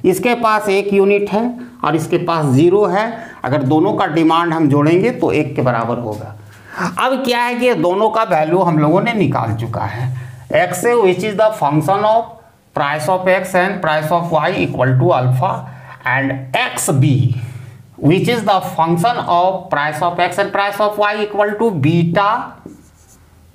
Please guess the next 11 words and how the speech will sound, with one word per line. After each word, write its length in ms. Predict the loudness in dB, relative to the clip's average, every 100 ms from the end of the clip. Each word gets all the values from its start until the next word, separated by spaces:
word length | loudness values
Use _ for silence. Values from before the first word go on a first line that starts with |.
| _ -16 -4
times 560 | -2 0 -2 -4 -8 -8 -4
price 400 | -2 -2 -2 -2
of 240 | -2 0
Y 400 | 0 0 2 0 -2 -2
by 240 | 0 0 -4 -6
price 340 | -4 -2 -4 -2
of 280 | 0 0 -2 -10 -6
X 480 | -2 -2 -2 -8 -14 -18 -20 _ _ _ -20 -20 -20 -8 -2
equal 440 | 0 2 2 0 -2
to 160 | -2 -2 -4 -14 -20 -20 -14 -2 0 2
one। 260 | 2 -2